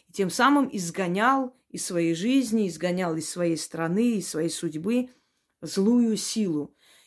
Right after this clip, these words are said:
И, э, по поверьям, злая сила уходила надолго и боялась людей, э, считая их медведями. Они притворялись медведями,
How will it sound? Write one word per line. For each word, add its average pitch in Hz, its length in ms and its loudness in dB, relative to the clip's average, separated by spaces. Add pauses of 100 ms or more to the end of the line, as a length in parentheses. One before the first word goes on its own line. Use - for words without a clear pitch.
(100)
И, 196 640 -2
э, 120 300 -8 (840)
по 170 100 -8
поверьям, 226 580 2
злая 196 320 2
сила 175 300 2
уходила 262 640 2 (280)
надолго 202 600 4
и 165 140 -2
боялась 214 720 0
людей, 208 580 -2 (1160)
э, 170 300 -2
считая 202 400 2
их 180 200 0
медведями. 180 760 2
Они 165 240 -4
притворялись 175 720 0
медведями, 180 640 -2